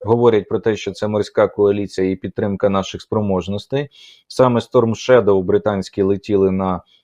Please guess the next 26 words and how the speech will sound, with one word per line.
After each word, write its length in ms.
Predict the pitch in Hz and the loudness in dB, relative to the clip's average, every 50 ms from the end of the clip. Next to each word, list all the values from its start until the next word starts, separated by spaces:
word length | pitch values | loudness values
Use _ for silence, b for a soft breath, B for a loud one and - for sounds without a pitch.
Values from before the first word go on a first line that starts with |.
| _ | _
штаб-квартиру 800 | _ - - - 107 - - - 110 104 101 - 110 104 101 95 | _ -6 -2 -2 -2 -2 -2 -4 -4 -4 -2 -2 0 0 0 -2
Чорноморського 720 | - - 101 98 101 98 98 98 95 - - - 98 95 | -2 -4 -4 -4 -4 -2 -4 -4 -4 -4 -2 -2 -2 -2
флоту 360 | - - 101 98 92 - 98 95 | 0 0 0 0 0 0 -2 -2
Росії 340 | 95 87 - - 98 92 | -2 -2 -4 -4 -4 -4
в 80 | 90 - | -4 -2
Севастополі. 800 | - - 95 95 95 - - - 87 85 - - 117 127 143 143 b b b b b b b b b _ | -2 0 0 0 -2 0 0 -2 -2 0 -2 -4 -4 -4 -4 -6 b b b b b b b b b _
І 100 | - 117 | -2 2
дуже 240 | 110 143 143 151 185 | 2 2 4 4 4
багато 360 | 170 175 165 175 180 175 151 | 2 2 2 0 0 -2 -2
таких 320 | - - 120 - 117 104 113 | -4 -4 -6 -6 -6 -4 -4
аспектів. 600 | 104 - - - 98 92 90 - _ - 98 95 b b b b b b b _ | -6 -6 -2 -2 0 0 0 -4 _ -14 -14 -14 b b b b b b b _
І 340 | - 135 156 196 214 226 226 220 _ | -4 0 0 2 2 0 0 -2 _
так, 360 | - 170 185 202 190 - - | 0 0 0 0 -4 -6 -4
о, 260 | 156 160 156 156 147 139 | -2 -2 -2 -2 -2 2
я, 220 | 131 156 165 160 - | 4 4 4 4 2
я 200 | 156 147 165 175 | 0 0 0 0
б, 60 | 165 | 0
до 80 | 165 175 | 2 0
речі, 260 | 170 165 165 - 160 | 0 0 0 -2 -4
не 100 | 156 156 | -2 -2
виключав, 560 | 147 147 143 - 151 135 - - 127 101 92 | -2 -2 -2 -2 -4 -4 2 4 4 4 4
що 160 | - - 110 | 2 -2 -4
колись 400 | - - 117 113 131 120 113 - | 0 0 2 2 2 0 -2 -4
на 120 | 123 113 107 | -4 -4 -4
якомусь 420 | 104 - 123 117 110 104 - - | -2 -2 -4 -2 -2 -4 -4 -6
етапі 500 | 107 - 117 120 123 120 - 110 101 92 | -6 -2 0 0 0 0 0 0 0 0